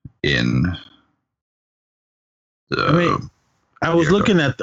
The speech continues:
Speaker 2: I was looking at their lips, and it, it looked like they were speaking English. Maybe, uh, with their accents, it might have been stronger. I mean, I, I don't really know, but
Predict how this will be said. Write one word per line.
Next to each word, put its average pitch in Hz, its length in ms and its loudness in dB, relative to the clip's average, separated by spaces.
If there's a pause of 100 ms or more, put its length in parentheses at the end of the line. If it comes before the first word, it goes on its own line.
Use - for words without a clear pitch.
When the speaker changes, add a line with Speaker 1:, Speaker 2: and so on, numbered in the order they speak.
Speaker 2:
I 127 100 -2
was 143 160 4
looking 196 260 2
at 131 140 0
their 123 120 2
lips, 131 400 2
and 147 100 4
it, 135 80 2
it 165 120 4
looked 220 240 4
like 143 240 2
they 135 140 4
were 143 240 4
speaking 127 480 2
English. 117 460 4
Maybe, 127 580 6 (720)
uh, 98 640 4 (720)
with 113 180 2
their 110 160 2
accents, 110 640 0
it 101 160 2
might 98 240 4
have 92 80 2
been 87 400 0 (420)
stronger. 90 640 0
I 85 80 -2
mean, 90 160 0
I, 87 260 0 (380)
I 95 80 -4
don't 92 140 2
really 82 260 0
know, 82 380 0
but 82 180 0